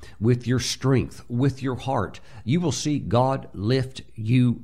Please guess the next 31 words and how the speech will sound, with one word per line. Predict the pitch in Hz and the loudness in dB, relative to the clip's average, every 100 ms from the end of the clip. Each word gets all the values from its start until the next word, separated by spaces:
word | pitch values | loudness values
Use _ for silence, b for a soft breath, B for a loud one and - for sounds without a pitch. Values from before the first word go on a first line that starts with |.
| - | -2
up. | 113 90 - - - | 0 0 -4 -14 -2
Praise | 117 101 92 - | 0 2 -2 -2
God. | 117 98 64 - B B | 0 0 -2 -8 B B
Now, | 127 101 - B B - | 2 2 0 B B 0
I | 180 208 | 0 0
teach | - 110 90 - - | 0 -2 -2 -10 -6
because | 120 135 147 92 98 - - - - - - - - - - B B | -6 -2 -2 -2 -4 -6 -12 -18 -16 -16 -14 -16 -18 -18 -18 B B
when | - 127 | 0 4
I | 147 185 | 4 6
grew | 156 131 | 6 6
up | 117 | 4
in | 98 | -2
church, | - 160 107 78 - - b b b - | -2 -2 0 -2 -10 -14 b b b 0
I | 139 | 2
heard | 127 165 117 | 4 4 4
a | |
lot | 95 131 165 - | 2 2 2 -2
of | 101 - | -8 2
preaching, | 160 170 - - - - b | 4 4 0 -8 -10 -14 b
and | 101 | 2
I | 143 | 6
love | 139 156 | 6 4
good | 113 - | 2 0
preaching. | 123 117 - 78 - B B B B | 0 0 0 -10 -12 B B B B
Uh, | 110 90 - | 0 0 -2
and, | 107 - | -8 -4
and | 117 104 | -6 2
preaching, | 156 - 113 98 101 | 2 4 2 0 -2
uh, | 104 92 - - - | -6 -8 -10 -18 -10
is | 120 110 - - - - | -6 -4 -6 -12 -18 -10
part | - 147 151 | 2 2 2